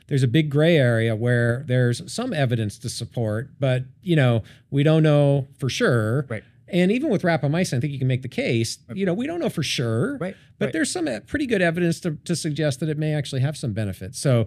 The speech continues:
Speaker 2: There's
Speaker 1: you,
Speaker 2: a lo-,
Speaker 1: you,
Speaker 2: lot of evidence.
Speaker 1: yeah, there is.
Speaker 2: <laughs>
Speaker 1: But you have, I mean, uh, what my, my point is that I think, you know, there is this big gray area, and it's in that gray area that I think honest people can disagree,
Speaker 2: Mm-hmm.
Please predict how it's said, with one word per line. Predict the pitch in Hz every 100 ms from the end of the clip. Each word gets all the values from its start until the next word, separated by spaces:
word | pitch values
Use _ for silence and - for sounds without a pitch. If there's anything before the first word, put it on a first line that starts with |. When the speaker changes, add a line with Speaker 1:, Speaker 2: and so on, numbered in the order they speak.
| - 123
Speaker 2:
There's | 165
Speaker 1:
you, |
Speaker 2:
a | 123
lo-, | 170
Speaker 1:
you, | 185 196
Speaker 2:
lot | 180 135
of | 110
evidence. | 107 226
Speaker 1:
yeah, | 247
there | 285
is. | 196 -
Speaker 2:
<laughs> | 202
Speaker 1:
But | 208 208
you | 220
have, | 226 -
I |
mean, | 214 202
uh, | 208 202
what | 208 202 180
my, | 170 135
my | 185 143
point | - 196 185
is | 147 120 -
that | 131 127
I | 139
think, | 160 139 139
you | 151
know, | 127 113 - - - _ _ _ _ -
there | 151 151
is | 185
this | 165 135
big | 151 120
gray | 123 135 135
area, | 113 107 107 131
and | 127
it's | 123
in | 185 185
that | 175 110
gray | 127 127 156
area | 175 208 220 120
that | 147 131
I | 139 131
think | 143 135 - _ 131
honest | 139 151 - -
people | 151 - 151 151
can | 143 127
disagree, | 135 131 107 117 131 240
Speaker 2:
Mm-hmm. | 240